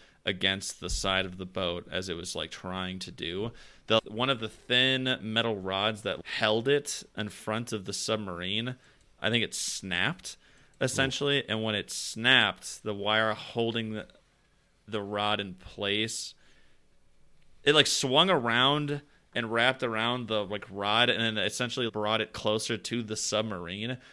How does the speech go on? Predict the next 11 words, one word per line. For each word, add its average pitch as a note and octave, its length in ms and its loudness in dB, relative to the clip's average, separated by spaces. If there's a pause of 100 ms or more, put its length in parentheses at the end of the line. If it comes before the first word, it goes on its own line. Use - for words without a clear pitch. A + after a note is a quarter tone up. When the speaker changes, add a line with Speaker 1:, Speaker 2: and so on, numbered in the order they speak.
(120)
Speaker 1:
And A2 140 -4
so A#2 100 4
I A2 80 4
think A#2 240 -2
instead A2+ 240 0
of A2 80 0
having A2 260 2
one G#2 400 -2
thing G#2+ 400 -2
go F#2+ 300 -2
off, G2 480 -4